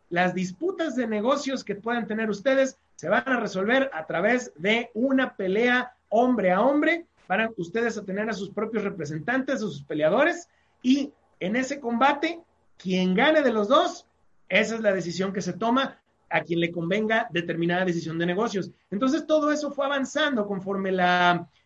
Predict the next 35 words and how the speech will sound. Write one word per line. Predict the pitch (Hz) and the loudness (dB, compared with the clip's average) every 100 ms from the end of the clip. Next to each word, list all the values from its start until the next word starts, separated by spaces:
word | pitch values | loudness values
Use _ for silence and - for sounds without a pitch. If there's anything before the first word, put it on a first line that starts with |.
| - | -8
eh, | 170 | -4
digámosle, | 185 220 254 240 | 0 0 0 -2
conforme | 208 190 180 185 180 | -2 -4 -4 -2 -2
la | 175 170 | 0 -2
historia | 165 - 262 214 180 | -2 0 2 2 0
fue | 202 | 0
avanzando | 226 - 220 233 | -4 -4 -4 -4
en, | 220 | -4
en | 196 170 - 175 | -4 -4 -6 -10
distintas | 160 214 220 208 - | -4 -2 -2 -6 -6
épocas, | 226 185 160 160 - _ _ _ _ - | -4 -4 -4 -4 -6 _ _ _ _ -4
y | 208 | 2
muchas | 220 339 339 330 294 | 6 6 4 0 -2
empresas | 269 - 294 269 233 | -4 0 2 2 0
que | - | -4
empezaron | 185 185 214 233 | -6 -4 -4 -2
a | 214 | -4
surgir, | 214 175 233 196 | -6 -6 -6 0
grandes | 196 233 226 | 0 0 -4
corporativos, | - 196 185 180 - 214 214 185 | -8 -8 -4 -4 -2 -2 0 -2
grandes | 202 202 | -4 -6
conglomerados, | - 190 202 202 208 180 - _ _ | -8 -4 -2 2 2 0 -4 _ _
tenían | - 196 208 240 247 | 0 2 2 2 0
a | |
sus | 220 220 | -2 -2
gladiadores. | 190 202 196 196 202 233 190 - _ _ _ _ - 175 | 2 2 2 4 4 4 4 -2 _ _ _ _ -10 -4
Específicamente, | 202 247 294 262 262 269 - 214 - - | -2 0 2 2 2 0 2 0 0 -16
su | - - 240 | -14 -2 -2
tarea | - 214 254 254 247 - | 2 4 4 4 2 0
era | 185 240 | 2 2
de | 190 | 0
pelear | 190 190 180 233 302 | -2 0 2 4 4
en | 240 | 4
una | 240 240 | 2 0
arena | 233 277 214 180 - | 2 2 2 0 -2